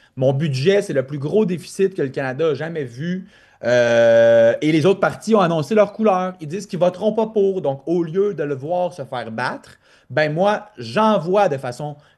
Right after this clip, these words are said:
préemptive le pays en élection et je vous demande de voter sur mon budget parce que j'ai besoin des, des reins solides pour,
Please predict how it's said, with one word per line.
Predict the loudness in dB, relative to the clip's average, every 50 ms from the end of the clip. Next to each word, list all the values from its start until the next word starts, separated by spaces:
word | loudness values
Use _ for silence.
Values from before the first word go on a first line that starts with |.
| _ 0
préemptive | 2 4 4 4 4 0 -2 -4 -4 -2 -2 -2 -4 -4 -8 -12 _ _ _ 0
le | 2 4 4 4
pays | 4 4 2 4 2 -2 -4 -8 -8 -4
en | -2 0 0
élection | 0 0 0 -2 -4 -6 -6 -6 -4 -6 -6 -10 _ _ _
et | -8 -4
je | -2 -2
vous | -2 -2
demande | -2 -4 -2 -4 -2 -2
de | -2
voter | -2 -2 0 2 2 2 0 -2 -6 -6 -6 -10 _ _ _
sur | -18 -8 -4 -2 0 0
mon | 0 0 -2
budget | -2 -6 -8 -8 -6 -6 -6
parce | -6 -6 -8
que | -10 -12
j'ai | -12 -10
besoin | -8 -8 -8 -8 -10 -10 -10
des, | -8 -8 -8 -8 -10 -14 _ -6
des | -4 -4 -2
reins | -2 0 2 2 2 0 -2 -4 -10 _
solides | -18 -4 2 2 2 4 4 4 4 4 4 2 -2 -8 -14 _ _ _ _
pour, | 0 2 2 4 4 2 0 -2 -8